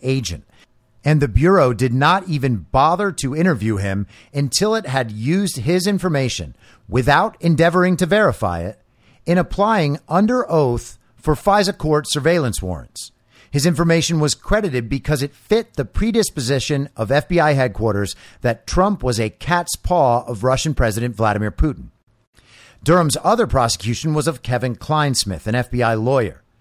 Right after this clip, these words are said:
Clinesmith falsified information to conceal that Trump campaign advisor Carter Page, whom the F B I portrayed as a Russian spy,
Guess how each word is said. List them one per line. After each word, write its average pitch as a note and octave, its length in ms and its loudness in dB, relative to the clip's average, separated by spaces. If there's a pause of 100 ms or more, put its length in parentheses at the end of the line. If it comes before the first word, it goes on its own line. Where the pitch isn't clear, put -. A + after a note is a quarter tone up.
(380)
Clinesmith F3 600 0
falsified E3+ 640 0
information B2 640 -2
to C3 140 -6
conceal G3 500 -2
that C3+ 320 -6
Trump G3+ 300 -4
campaign D#3+ 400 0
advisor B2 500 0
Carter E3 380 -2
Page, G#2+ 540 -4 (320)
whom D#3+ 160 2
the E3 160 4
F F3 120 0
B G#3+ 120 2
I E3+ 160 4
portrayed E3 420 0
as B2+ 120 -2
a G#2+ 40 -4
Russian A2+ 320 -2
spy, A#2 440 0